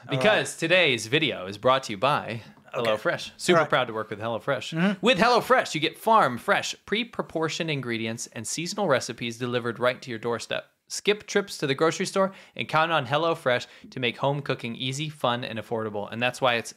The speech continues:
Speaker 2: America's number one meal kit. You know what I love about HelloFresh?
Speaker 1: Mm.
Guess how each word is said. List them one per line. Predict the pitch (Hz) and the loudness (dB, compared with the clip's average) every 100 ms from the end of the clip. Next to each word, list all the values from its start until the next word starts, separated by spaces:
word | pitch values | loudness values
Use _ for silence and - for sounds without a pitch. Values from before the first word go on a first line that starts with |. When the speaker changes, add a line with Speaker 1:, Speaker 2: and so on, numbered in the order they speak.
| - | -8
Speaker 2:
America's | 123 160 214 - 202 190 | 0 4 4 4 -4 -4
number | 123 139 135 123 | -2 -2 0 -2
one | 117 107 | -2 -2
meal | 107 104 | -4 -6
kit. | - 104 - | -4 -8 0
You | |
know | 143 | 2
what | 131 | 2
I | |
love | 117 127 | 2 2
about | 127 127 131 123 | 2 2 2 2
HelloFresh? | 131 135 - - - 127 | 2 0 -2 -20 -18 -10
Speaker 1:
Mm. | 139 | -10